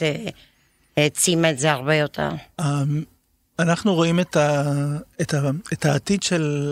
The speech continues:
Speaker 2: מלונאות, אנחנו קוראים לזה Beyond Hospitality, ואנחנו רואים את המלונאות הופכת מ-, איך, אני קורא לזה, אה, Eat, Sleep, Experience, Repeat,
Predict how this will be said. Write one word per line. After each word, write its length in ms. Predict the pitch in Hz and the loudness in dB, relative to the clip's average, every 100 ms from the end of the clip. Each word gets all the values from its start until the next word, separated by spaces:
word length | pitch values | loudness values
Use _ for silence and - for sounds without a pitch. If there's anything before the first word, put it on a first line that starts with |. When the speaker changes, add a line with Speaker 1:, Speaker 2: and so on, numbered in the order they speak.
| 147 | -2
Speaker 2:
מלונאות, 580 | 156 151 147 156 180 175 | 0 0 0 0 0 0
אנחנו 160 | 156 131 | -2 0
קוראים 160 | 156 | -2
לזה 240 | 156 143 147 - - _ _ - 151 | 0 0 -2 -6 -20 _ _ -8 0
Beyond 340 | 156 170 165 | 2 4 2
Hospitality, 1000 | 160 - 151 - 135 127 131 143 131 139 | 0 -2 -6 -6 -4 -4 -6 -6 -6 -6
ואנחנו 640 | 143 127 143 139 151 170 156 | -8 -2 0 0 0 0 2
רואים 220 | 156 185 | 2 2
את 120 | 220 | 0
המלונאות 520 | 185 160 151 156 185 | 0 2 2 0 0
הופכת 500 | 165 - 170 190 180 - | -2 -2 -2 0 -2 -2
מ-, 320 | 151 143 147 - - _ _ _ _ _ _ | 0 0 -2 -6 -18 _ _ _ _ _ _
איך, 240 | - 165 180 | -6 -4 -2
אני 160 | 156 | -2
קורא 140 | - 170 | 0 2
לזה, 440 | 165 160 156 151 - | 2 2 4 2 2
אה, 560 | 156 147 139 139 135 135 123 _ _ _ _ _ 156 | -2 0 0 0 -2 -4 -8 _ _ _ _ _ 0
Eat, 260 | 170 - - - | 0 -2 -14 -10
Sleep, 520 | - - 165 156 - - - _ _ _ _ _ - | -6 -4 0 -2 -2 -18 -20 _ _ _ _ _ -8
Experience, 880 | 160 - - 160 156 165 180 185 - | -4 -4 -2 -2 0 0 -2 -2 -4
Repeat, 500 | 151 135 190 277 - | -2 -2 -2 -2 -4